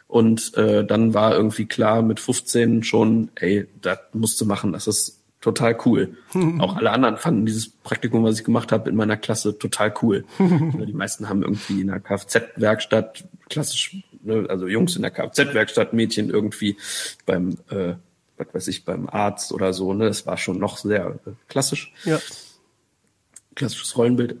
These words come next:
Speaker 1: Ähm, naja, und die fanden das irgendwie alle ganz spannend und ich hatte einfach immer ganz viel zu erzählen, wurde ganz viel ausgefragt und, äh, das hat mir gut gefallen. Und dann hab ich, äh, eine Ausbildung gesucht, eine Ausbildungsstelle gesucht, eben nach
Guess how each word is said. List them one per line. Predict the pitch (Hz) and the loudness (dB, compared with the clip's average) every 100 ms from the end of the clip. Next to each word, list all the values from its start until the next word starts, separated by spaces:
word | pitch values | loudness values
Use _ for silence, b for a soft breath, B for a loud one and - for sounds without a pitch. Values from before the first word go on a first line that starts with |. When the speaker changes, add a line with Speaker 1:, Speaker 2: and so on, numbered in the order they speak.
| - | 2
Speaker 1:
Ähm, | 113 113 113 - - - | 4 6 4 0 -8 -2
naja, | 120 110 | 4 4
und | 110 | 4
die | |
fanden | 117 156 | 4 4
das | 156 | 4
irgendwie | 143 156 151 | 4 4 4
alle | 143 156 | 4 4
ganz | 139 143 | 4 2
spannend | - 226 202 113 | 0 2 2 2
und | 113 | 2
ich | 113 | 2
hatte | 131 131 110 | 2 2 2
einfach | 113 139 | 0 0
immer | 120 131 | 2 4
ganz | 120 127 | 4 2
viel | 139 | 0
zu | - | 0
erzählen, | 113 220 185 165 143 | 0 2 4 4 4
wurde | 117 - | 2 0
ganz | 117 | -2
viel | - - | 2 2
ausgefragt | 147 - 131 - 127 - | 2 -2 -6 -4 -4 -4
und, | - 110 110 - | -4 -4 -4 -2
äh, | 110 110 | 0 0
das | 113 | -4
hat | - | -2
mir | 123 | -2
gut | 123 - | -2 -4
gefallen. | - 127 113 113 | -4 -2 -2 -4
Und | 113 | -6
dann | 113 110 113 B B B B B | -4 -2 -2 B B B B B
hab | - 117 | 0 2
ich, | - - | 0 0
äh, | 113 110 | 2 2
eine | 107 110 | 2 2
Ausbildung | 151 - 160 156 151 147 | 0 2 2 2 2 2
gesucht, | 143 139 170 170 - - | 0 2 0 -2 -10 -6
eine | 120 | 0
Ausbildungsstelle | 117 - 135 135 - 135 135 | 0 4 4 4 4 4 4
gesucht, | 131 127 143 - | 4 4 2 2
eben | 127 127 | 2 4
nach | 123 127 - | 4 2 -4